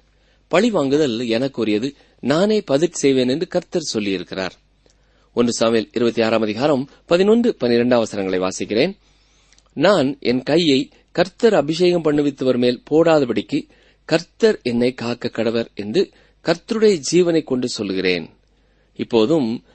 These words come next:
அவர் தலைமாட்டில் இருக்கிற ஈட்டியையும் தண்ணீர் செம்பையும்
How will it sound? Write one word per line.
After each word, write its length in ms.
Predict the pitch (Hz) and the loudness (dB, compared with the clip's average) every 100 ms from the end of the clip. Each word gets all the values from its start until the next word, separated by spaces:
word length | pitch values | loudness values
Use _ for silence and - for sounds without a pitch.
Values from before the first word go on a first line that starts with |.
| - | -6
அவர் 260 | 107 117 - | -2 -2 -2
தலைமாட்டில் 640 | 135 185 190 170 151 135 | -2 0 0 -2 -2 0
இருக்கிற 400 | 127 123 123 120 - | -2 -2 -2 -2 -2
ஈட்டியையும் 680 | 135 165 127 104 92 107 - _ _ _ _ | -4 -2 -2 0 0 -4 -8 _ _ _ _
தண்ணீர் 460 | - 151 208 196 165 | -4 0 0 -2 -2
செம்பையும் 400 | 120 113 113 117 | -2 0 0 -2